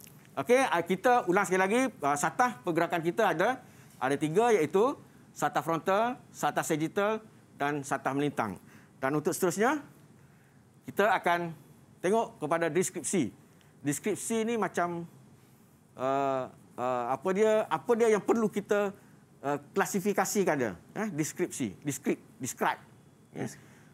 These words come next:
Speaker 1: Pergerakan asas ber-, eh, berdasarkan kepada satah
Speaker 2: Frontal,
Speaker 1: satah
Speaker 2: yang kita
Speaker 1: frontal
Speaker 2: pandang
Speaker 1: dulu.
Speaker 2: dari
Speaker 1: Kita
Speaker 2: depan
Speaker 1: pergi kepada
Speaker 2: tadi.
Speaker 1: satu-satu,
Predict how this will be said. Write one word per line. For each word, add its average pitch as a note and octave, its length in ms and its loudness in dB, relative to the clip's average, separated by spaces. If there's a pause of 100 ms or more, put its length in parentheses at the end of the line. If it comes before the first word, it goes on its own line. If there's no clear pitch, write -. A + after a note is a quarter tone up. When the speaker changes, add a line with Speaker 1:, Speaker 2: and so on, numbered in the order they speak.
(100)
Speaker 1:
Pergerakan E3+ 520 2
asas - 400 -2 (100)
ber-, D3 300 -2 (540)
eh, C3+ 180 0
berdasarkan E3 520 0
kepada D#3 360 -2
satah F#3+ 300 0 (1400)
Speaker 2:
Frontal, D#3 400 -4
Speaker 1:
satah A2+ 240 2
Speaker 2:
yang F#3+ 80 2
kita G3 80 0
Speaker 1:
frontal G3 240 4
Speaker 2:
pandang D#3+ 160 4
Speaker 1:
dulu. C3 80 0
Speaker 2:
dari C#3+ 160 0
Speaker 1:
Kita D#3 80 2
Speaker 2:
depan F#3 80 2
Speaker 1:
pergi G#3 160 4
kepada F#3 160 4
Speaker 2:
tadi. F3 80 0
Speaker 1:
satu-satu, E3 300 0